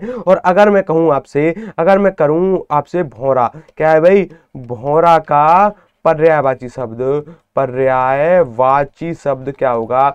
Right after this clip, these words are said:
आप बताएंगे सभी लोग कमेंट बॉक्स में इस क्वेश्चन का आंसर। चलिए फटाफट से बताएंगे इस क्वेश्चन में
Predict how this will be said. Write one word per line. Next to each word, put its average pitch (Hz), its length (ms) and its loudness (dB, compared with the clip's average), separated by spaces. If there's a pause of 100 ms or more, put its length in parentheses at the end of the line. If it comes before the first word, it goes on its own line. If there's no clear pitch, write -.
(240)
आप 165 140 -2
बताएंगे 165 380 -2
सभी 156 240 -4
लोग 160 160 -2
कमेंट 156 260 -2
बॉक्स 147 200 -4
में 160 100 0
इस 160 160 -6
क्वेश्चन 147 360 -4
का 143 120 -2
आंसर। 143 340 -6
चलिए 160 400 -4 (240)
फटाफट 180 240 0
से 185 80 -2
बताएंगे 185 340 -2
इस 185 100 -6
क्वेश्चन 170 300 -4
में 180 240 0